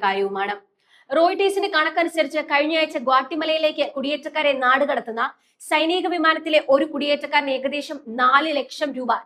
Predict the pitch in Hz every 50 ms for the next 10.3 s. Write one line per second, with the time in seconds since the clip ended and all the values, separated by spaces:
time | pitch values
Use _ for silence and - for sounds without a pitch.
0 | _ - 233 220 233 220 208 208 202 196 185 185 190 202 196 - _ _ _ _
1 | _ _ _ _ _ _ _ _ _ _ 247 254 262 247 294 311 311 320 311 311
2 | 302 311 294 277 254 269 277 294 302 285 277 285 311 311 294 240 240 247 247 254
3 | 262 277 269 262 240 226 226 - 233 208 226 254 262 269 269 269 254 247 240 233
4 | 240 - - 208 202 208 202 - 254 220 - - - 165 190 190 196 214 208 -
5 | 233 208 196 196 196 190 190 190 196 190 _ _ _ _ _ _ - 220 214 208
6 | 240 262 262 262 262 247 247 254 254 254 233 226 226 226 277 269 269 262 - 277
7 | 247 262 254 285 277 277 269 240 220 214 214 226 220 - 277 240 202 185 - -
8 | 196 190 196 185 190 190 196 196 196 208 196 202 - _ _ _ _ _ _ _
9 | _ _ _ _ _ - 349 359 381 359 370 359 349 349 339 359 330 - - 311
10 | 277 285 294 320 311